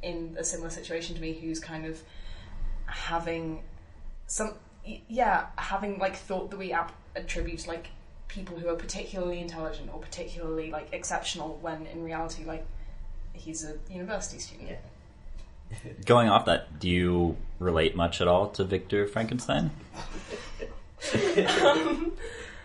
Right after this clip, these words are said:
Speaker 1: I, do I relate to it?
Speaker 2: <laughs>
Speaker 1: I think pr-, to an extent, I probably do. Um, something that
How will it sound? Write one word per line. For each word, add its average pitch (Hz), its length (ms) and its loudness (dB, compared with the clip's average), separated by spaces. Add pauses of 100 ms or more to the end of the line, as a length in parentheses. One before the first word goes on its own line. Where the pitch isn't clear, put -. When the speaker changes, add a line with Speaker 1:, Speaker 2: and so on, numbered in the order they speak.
(440)
Speaker 1:
I, 330 760 2 (720)
do 269 140 -6
I 254 60 -6
relate 220 300 -6
to - 120 -10
it? - 600 -4 (340)
Speaker 2:
<laughs> - 300 -6
Speaker 1:
I 285 80 6
think 381 480 -4 (200)
pr-, - 180 -10 (640)
to 254 300 0
an 240 140 4
extent, - 840 -2 (140)
I 185 100 0
probably 180 680 -2
do. 180 460 -4 (100)
Um, 185 400 0 (100)
something 226 400 -4
that - 220 -2